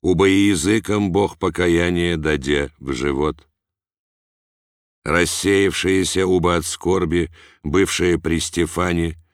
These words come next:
проедоша даже до Финикии и Кипра и Антиохии, ни единому же глаголюще слово, токмо иудеям.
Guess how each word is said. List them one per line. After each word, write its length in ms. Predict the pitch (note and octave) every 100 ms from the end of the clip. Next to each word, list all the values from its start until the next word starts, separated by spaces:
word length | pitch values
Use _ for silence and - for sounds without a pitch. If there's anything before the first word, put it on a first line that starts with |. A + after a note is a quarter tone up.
| _ _ _ -
проедоша 640 | F#2 G#2 F#2+ A2+ - F#2
даже 300 | G2+ F2 G2
до 140 | G2
Финикии 960 | F2+ G2 F#2+ F2+ - G2+ G2+ G2 - F2
и 40 |
Кипра 580 | E2 F2+ G2+ E2+ F2+ E2+ _ _ _ _
и 140 | F2+ E2+
Антиохии, 1120 | F2 E2+ D#2 E2 D#2+ D2+ - F#2+ F2+ F2 - _ _ _
ни 160 | F2+ G2+
единому 680 | G#2+ G#2+ E2+ A#2+ A#2 A2+ F#2+
же 180 | G#2+
глаголюще 800 | F#2 G2 F#2 G2 F#2+ F2+ - F2
слово, 580 | - D2+ E2+ D#2+ C#2+ A#1 _ _ _
токмо 500 | - F2+ E2 E2+ F2 E2
иудеям. 840 | E2 D#2+ E2 C#2 E2 D2 C2 B1